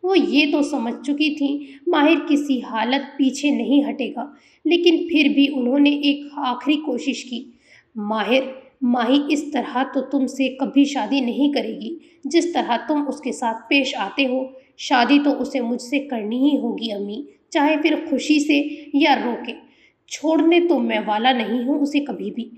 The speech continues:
माहिर की अम्मी के पास अब अल्फाज ख़त्म हो चुके थे। वो बहुत परेशान थी, उन्हें अपने बेटे के इरादे सही नहीं लग रहे थे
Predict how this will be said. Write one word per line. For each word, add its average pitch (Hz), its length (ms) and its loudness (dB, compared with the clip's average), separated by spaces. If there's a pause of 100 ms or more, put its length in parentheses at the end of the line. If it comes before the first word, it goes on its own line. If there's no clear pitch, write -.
(340)
माहिर 294 360 4
की 339 180 2
अम्मी 226 340 -4
के 247 180 -2
पास 247 640 -2
अब 277 220 2
अल्फाज 240 360 0
ख़त्म 285 320 -4
हो 254 180 -2
चुके 240 280 -4
थे। - 180 -10 (360)
वो 392 60 4
बहुत 294 260 2
परेशान 220 580 -4
थी, 277 480 -2
उन्हें 339 280 4
अपने 339 240 -2
बेटे 226 340 -4
के 285 120 -2
इरादे 247 460 -4
सही 247 360 -2
नहीं 269 240 2
लग 277 160 0
रहे 214 240 -6
थे 233 220 -12